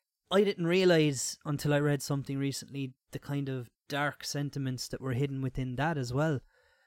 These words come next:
because many Irish people who wouldn't have been big drinkers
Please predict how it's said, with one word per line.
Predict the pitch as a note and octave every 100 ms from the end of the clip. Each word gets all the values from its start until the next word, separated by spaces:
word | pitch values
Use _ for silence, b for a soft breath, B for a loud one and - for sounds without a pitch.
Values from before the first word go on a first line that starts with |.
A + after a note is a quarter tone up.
| _
because | - C3+ C3 C3 - - _ _ _ _ _
many | G#2+ D#3+ D#3+ D#3+
Irish | D3+ D3 -
people | D3 C3
who | B2+ C#3
wouldn't | D3 C#3+ A#2+
have | A#2
been | D#3 F#3+
big | D#3+ B2
drinkers | B2 A#2+ B2 A2+ -